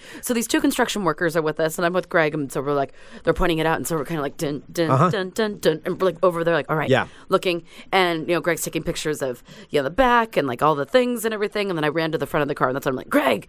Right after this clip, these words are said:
Speaker 2: Yeah.
Speaker 1: look."
Speaker 2: Yeah.
Speaker 1: It's your paint on there.
Speaker 2: Right. There's green paint on the front of the bumper, and exactly where, where it would have hit my car. So it's a full-on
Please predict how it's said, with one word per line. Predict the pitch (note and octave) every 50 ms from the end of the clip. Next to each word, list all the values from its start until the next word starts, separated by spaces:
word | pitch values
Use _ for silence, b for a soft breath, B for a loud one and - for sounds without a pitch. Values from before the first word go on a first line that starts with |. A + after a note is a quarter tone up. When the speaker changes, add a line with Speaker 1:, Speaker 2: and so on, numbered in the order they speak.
| b b b
Speaker 2:
Yeah. | b A2 G2+ -
Speaker 1:
look." | - A#3 D#4 E4+ D4+ - - - - - - - - - -
Speaker 2:
Yeah. | C3 C3 G2+ E2 - -
Speaker 1:
It's | - C#4 - -
your | G3+
paint | - - D4 D#4 F4 E4+ -
on | C4+ A3 F3+ D3+
there. | D3+ C3 A2 - -
Speaker 2:
Right. | A#2 D3 D3 G#2+ E2+ - -
There's | A#2+ G2 -
green | - A#2+ B2 C3 D3
paint | C#3+ - G3+ G3+ E3+ D3 - -
on | - G2 G#2
the | C3
front | B2+ - - A2+ G2 G#2+ - -
of | - A#2
the | A#2 D3
bumper, | D3 G#3 G#3 - - D#2+ - - b b b b b b b b b
and | b G#2+ A2+ A2+ A2+ A2 -
exactly | A#2+ A#2 F#2+ - - G#2 G2 G#2 - A#2+ A#2+ A#2+
where, | A2 E2 G2+ G2+ G2+ G2+ G#2 G#2 F2 - _ _ _ _ _ _ _ _ _ - -
where | G#2+ A2+ G#2+
it | G#2+ G2+
would | F#2+ G2+ G2+
have | F#2+ E2+
hit | - G2+ E2
my | D#2 E2
car. | - - - - - - _ _ _
So | - - A2+ F#2+ F#2+ E2+
it's | - A#2 G#2+ - -
a | A2 G#2
full-on | G#2 - - E3 E3+ E3+ E3 C#3+ C3+ B2+ B2 A#2+ A#2 A#2